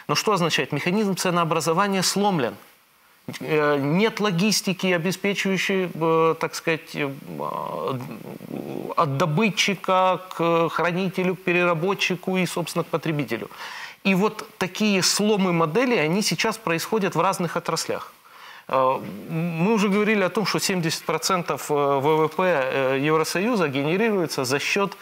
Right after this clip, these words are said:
э, сферы услуг.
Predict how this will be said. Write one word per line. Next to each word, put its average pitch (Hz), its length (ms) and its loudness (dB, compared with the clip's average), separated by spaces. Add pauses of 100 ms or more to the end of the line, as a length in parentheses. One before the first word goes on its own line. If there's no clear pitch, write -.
(480)
э, 117 460 -2 (1300)
сферы 165 260 0
услуг. - 420 -6